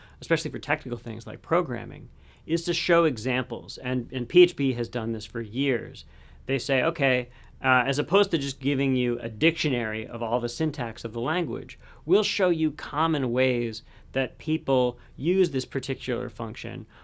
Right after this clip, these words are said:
what it gets combined with, how you set the parameters, all that stuff."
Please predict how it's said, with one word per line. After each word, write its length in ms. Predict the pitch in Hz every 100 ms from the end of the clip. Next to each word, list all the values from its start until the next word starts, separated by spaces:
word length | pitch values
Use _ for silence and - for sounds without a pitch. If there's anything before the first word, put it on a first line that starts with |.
| -
what 160 | 147 147
it 80 |
gets 160 | 143 139
combined 540 | - 135 156 175 170
with, 260 | 147 151 139
how 160 | 131 127
you 160 | 123
set 240 | 117 123 -
the 60 |
parameters, 680 | - 139 135 135 127 123 120
all 220 | - 123
that 180 | 117 104
stuff." 440 | - 113 101 -